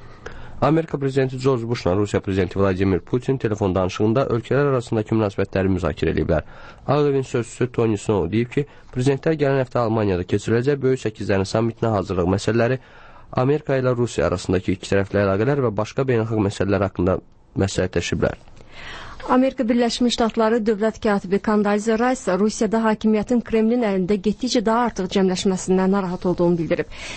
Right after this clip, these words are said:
Speaker 2: Gələn həftə Moskvaya edəcəyi səfəri ərəfəsində Senat komitəsində çıxış edən Rice deyib ki, hazırda Amerika ilə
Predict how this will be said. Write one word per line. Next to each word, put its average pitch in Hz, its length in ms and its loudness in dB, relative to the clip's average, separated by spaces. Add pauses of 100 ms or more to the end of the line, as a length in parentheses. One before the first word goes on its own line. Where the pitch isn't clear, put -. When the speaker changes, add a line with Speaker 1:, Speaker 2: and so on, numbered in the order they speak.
(160)
Speaker 2:
Gələn 294 300 2
həftə 254 180 0
Moskvaya 208 480 0
edəcəyi 196 380 0
səfəri 196 320 2
ərəfəsində 202 640 0
Senat 226 320 0
komitəsində 202 480 2
çıxış - 320 -4
edən 202 320 2
Rice 208 240 -2
deyib 208 240 0
ki, 247 100 2 (360)
hazırda 254 340 0
Amerika 220 400 0
ilə 196 160 2